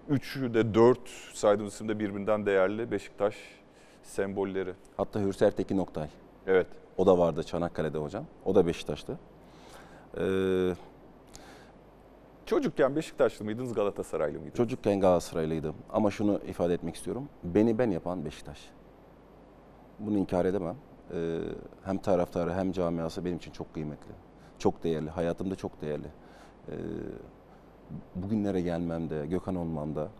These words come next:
Speaker 2: e, büyük paylardan bir tanesi de Beşiktaş camiasının. Bunu inkar etmem, e, bana yakışık olmaz ve doğru olmaz.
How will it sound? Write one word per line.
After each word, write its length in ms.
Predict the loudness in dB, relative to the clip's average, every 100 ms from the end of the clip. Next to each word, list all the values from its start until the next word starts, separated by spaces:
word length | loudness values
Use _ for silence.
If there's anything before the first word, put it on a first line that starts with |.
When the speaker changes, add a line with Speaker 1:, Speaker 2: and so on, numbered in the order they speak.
| -20 -20 -20 -20 -20 -16 -10
Speaker 2:
e, 60 | -8 -10 -12 -18 -20 -20 -20 -20 -18 -2
büyük 240 | -2 0
paylardan 440 | -2 -2 -2 -2 -4
bir 60 |
tanesi 320 | -6 -8 -8 -8
de 120 | -10 -12 -20 -20 -20 -2
Beşiktaş 400 | 0 0 -2 -6
camiasının. 600 | -4 -4 -4 -8 -10 -14 -14 -8
Bunu 240 | -4 -2
inkar 260 | -2 -2 -4
etmem, 300 | -4 -6 -6 -16 -18 -10
e, 240 | -6 -6 -6 -10 -14 -10
bana 160 | -6 -4
yakışık 320 | -6 -8 -8
olmaz 280 | -6 -4 -4
ve 100 | -2
doğru 220 | -2 -2
olmaz. 400 | -2 -6 -10